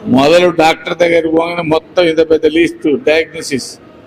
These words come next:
ఇది ఈ టెస్ట్ చేయి, ఆ టెస్ట్ చేయి, ఆ టెస్ట్ చేయి, ఈ టెస్ట్ చేయి, ఇది ఆ టెస్ట్ల కానీ వాడు అయిపోతుంది. ఈ పరిస్థితి ఉన్నది. చాలామంది మా-, మాకు రోజువారీ కార్యక్రమంలో ఇదే పెద్ద పని.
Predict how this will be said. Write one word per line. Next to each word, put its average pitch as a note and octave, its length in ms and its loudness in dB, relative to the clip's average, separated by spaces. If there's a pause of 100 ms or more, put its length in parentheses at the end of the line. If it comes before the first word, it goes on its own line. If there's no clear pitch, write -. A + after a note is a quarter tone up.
(420)
ఇది D3+ 380 4
ఈ D3+ 240 4
టెస్ట్ E3 400 -2
చేయి, F3 220 2
ఆ D#3+ 140 2
టెస్ట్ D#3 420 -6
చేయి, E3+ 160 2
ఆ D3+ 140 2
టెస్ట్ D#3+ 340 -4
చేయి, D#3+ 300 0
ఈ - 20 4
టెస్ట్ D#3 380 -2
చేయి, F3 220 0 (600)
ఇది D3+ 280 0 (380)
ఆ C#3 80 0 (120)
టెస్ట్ల D#3 320 2
కానీ F3+ 280 0
వాడు E3+ 200 2
అయిపోతుంది. D3 580 -2 (560)
ఈ D#3+ 60 4
పరిస్థితి D#3 500 -2
ఉన్నది. C3+ 280 -2 (580)
చాలామంది E3 880 0
మా-, D3+ 200 -4
మాకు C3+ 340 0
రోజువారీ F#3 360 2
కార్యక్రమంలో E3+ 600 -4
ఇదే E3+ 240 2
పెద్ద E3 240 -6
పని. D3 340 -2